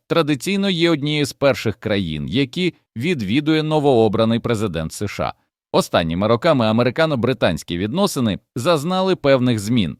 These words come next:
особливо після Brexit. Зараз, коли прем'єр-міністром став Кір Стармер, Трамп, ймовірно, захоче налагодити контакт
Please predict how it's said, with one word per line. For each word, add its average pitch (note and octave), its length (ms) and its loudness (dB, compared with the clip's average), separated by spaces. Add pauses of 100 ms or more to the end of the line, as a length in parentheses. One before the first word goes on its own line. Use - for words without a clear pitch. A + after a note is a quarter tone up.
(120)
особливо B2+ 720 0 (140)
після E2+ 360 -4
Brexit. E2 500 -4 (420)
Зараз, C3+ 520 0 (120)
коли G#2 300 0
прем'єр-міністром A2 1000 0
став E2+ 320 -2
Кір F2 280 -6
Стармер, B2 580 0 (200)
Трамп, E3+ 340 0
ймовірно, D3 600 2
захоче D3+ 500 0
налагодити C3 640 2
контакт G2+ 600 0